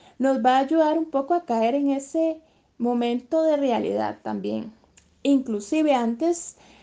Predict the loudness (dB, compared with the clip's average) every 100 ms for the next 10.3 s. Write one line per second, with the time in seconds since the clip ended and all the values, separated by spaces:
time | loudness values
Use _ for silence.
0 | -8 -2 0 0 0 0 0 0 -2 -4
1 | 0 0 0 -4 -10 -4 -2 -2 0 0
2 | 2 0 -2 -2 -4 -6 -10 _ _ _
3 | _ _ _ 4 6 4 0 -6 -4 -2
4 | 0 2 4 4 2 2 0 0 0 -2
5 | 0 0 0 -4 -2 0 2 0 -2 -4
6 | -4 -4 -12 -18 2 4 6 4 2 0
7 | 0 0 -2 -2 -2 -2 -4 -4 -4 -8
8 | _ -2 0 0 -6 -6 -2 -2 -4 -10
9 | -20 -20 -16 -4 2 4 4 2 0 0
10 | 0 -2 -4